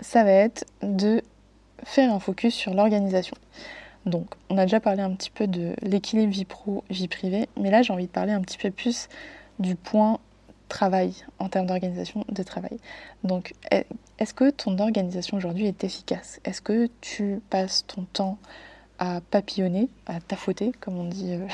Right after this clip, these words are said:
<laughs> chez Fruit de ta passion ? Est-ce que tu, tu, voilà, tu, tu es posé devant ton ordi, t'as l'impression d'avancer et finalement à la fin de la journée tu n'as rien fait ?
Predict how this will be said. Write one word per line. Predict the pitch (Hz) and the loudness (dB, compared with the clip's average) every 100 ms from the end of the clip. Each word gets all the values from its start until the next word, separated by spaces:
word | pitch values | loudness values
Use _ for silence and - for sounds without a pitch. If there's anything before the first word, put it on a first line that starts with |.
| - | -8
<laughs> | - | -10
chez | - 214 | -4 -2
Fruit | - 202 | -2 -2
de | |
ta | 196 | -2
passion ? | 190 185 - 254 - - - - - - - - _ _ _ - | -2 -2 -2 -4 -6 -16 -16 -16 -20 -20 -20 -20 _ _ _ -6
Est-ce | 190 - | -6 -2
que | 214 | -2
tu, | - - 180 170 | -2 -4 -2 -4
tu, | - 185 175 185 - | -6 -8 -6 -6 -6
voilà, | 190 196 202 | -2 0 0
tu, | - - 175 175 | -4 -10 -6 -8
tu | - 185 | -6 -4
es | |
posé | 185 196 214 | 0 4 4
devant | 202 | 2
ton | 190 202 | 0 -2
ordi, | 190 185 196 214 226 | -2 -2 2 4 6
t'as | 220 180 | 4 2
l'impression | 190 - 202 - 208 | 0 -2 -6 -6 -2
d'avancer | 190 180 185 190 - | 0 2 0 -2 0
et | 220 | 2
finalement | 208 - 185 196 | 2 0 -2 0
à | |
la | 190 | -2
fin | 175 185 | -2 -4
de | |
la | 175 | -4
journée | 175 190 | -4 -6
tu | - 185 | -6 -10
n'as | |
rien | 170 180 170 | -4 -4 -2
fait ? | - 208 | -2 -2